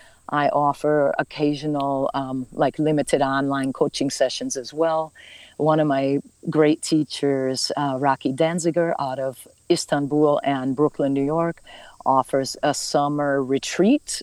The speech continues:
up in upstate New York. I actually attended it several years ago. I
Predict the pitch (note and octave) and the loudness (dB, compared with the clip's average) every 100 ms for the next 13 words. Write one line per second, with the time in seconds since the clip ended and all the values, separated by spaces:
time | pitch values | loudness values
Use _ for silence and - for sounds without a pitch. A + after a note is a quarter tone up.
0 | - D3 C#3 - D3+ C#3+ C#3 C#3 C#3 - | -2 -2 -2 -4 -2 0 0 -2 -4 -6
1 | - D3 - - D3 C3+ C3+ C3+ F3 G#3 | -2 -2 -2 0 2 2 -2 0 2 2
2 | - C#3+ C3+ C3+ - C#3 C#3 - D3 D3 | 2 0 0 -6 -6 -4 -2 -2 -2 0
3 | C#3 C#3+ - C#3 B2 B2+ C3 D3 D3+ C3 | 0 0 0 0 0 -2 2 2 0 -2
4 | C#3+ D#3+ D3 | 0 0 -2